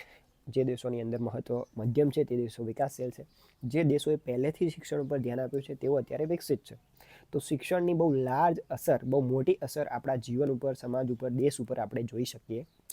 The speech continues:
છીએ. શિક્ષિત વ્યક્તિ સામાન્ય રીતે,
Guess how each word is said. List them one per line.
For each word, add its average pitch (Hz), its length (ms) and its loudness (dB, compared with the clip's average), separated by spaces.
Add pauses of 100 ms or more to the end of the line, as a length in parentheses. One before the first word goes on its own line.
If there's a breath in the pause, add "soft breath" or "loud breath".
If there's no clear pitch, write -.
છીએ. 117 160 -2 (1700 loud breath)
શિક્ષિત 196 400 8
વ્યક્તિ 131 300 4
સામાન્ય 151 500 10
રીતે, 117 260 2